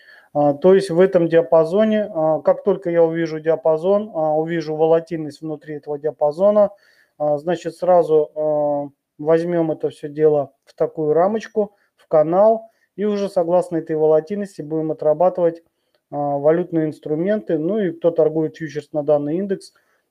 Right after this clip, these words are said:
а, тоже, в принципе, можно будет его расторговывать в рамках данной волатильности. Итак, идем непосредственно на валютный рынок.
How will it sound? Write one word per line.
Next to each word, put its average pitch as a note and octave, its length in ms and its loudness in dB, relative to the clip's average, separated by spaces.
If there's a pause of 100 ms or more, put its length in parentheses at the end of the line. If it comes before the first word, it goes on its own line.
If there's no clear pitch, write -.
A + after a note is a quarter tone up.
(100)
а, C#3+ 220 -4
тоже, F3 260 -4
в E3+ 80 -8
принципе, E3 380 -2
можно D3+ 320 0
будет D3 320 -4
его D3 160 4
расторговывать D#3 720 2
в D3 60 -6
рамках D3+ 360 2
данной C#3+ 300 0
волатильности. C#3 720 -6 (1600)
Итак, F#3 340 2
идем F3+ 260 -4
непосредственно E3+ 720 0
на D#3+ 140 -2
валютный D#3+ 560 0
рынок. G3+ 400 -4